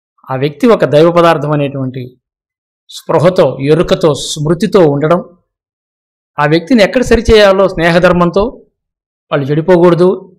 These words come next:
పతనమైపోకూడదు, నష్టాల పాలు కాకూడదు, కష్టాల పాలు కాకూడదు అనేటువంటి ప్రేమ మనకు ఉంటుంది కాబట్టి, వారికి తగిన విధంగా మనం వారికి సలహా ఇస్తూ, సహాయపడుతూ, సపోర్ట్గా ఉంటూ, చూసారా?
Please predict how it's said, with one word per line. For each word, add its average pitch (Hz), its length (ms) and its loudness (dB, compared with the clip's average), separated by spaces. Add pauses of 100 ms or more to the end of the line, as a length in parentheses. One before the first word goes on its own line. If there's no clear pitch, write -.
(160)
పతనమైపోకూడదు, 170 1000 0 (100)
నష్టాల 170 380 -2
పాలు 170 240 0
కాకూడదు, 170 500 0
కష్టాల 170 420 -4
పాలు 165 220 -4
కాకూడదు 190 420 0
అనేటువంటి 165 680 -4 (120)
ప్రేమ 156 180 0
మనకు 143 300 -2
ఉంటుంది 143 260 -6
కాబట్టి, 127 420 -12 (1000)
వారికి 160 560 -4 (140)
తగిన 175 240 2
విధంగా 175 360 2
మనం 151 240 0
వారికి 135 480 -4 (120)
సలహా 139 360 -4
ఇస్తూ, 139 320 -4
సహాయపడుతూ, 143 800 -4 (680)
సపోర్ట్గా 175 560 0
ఉంటూ, 151 460 -4 (760)
చూసారా? 156 240 -4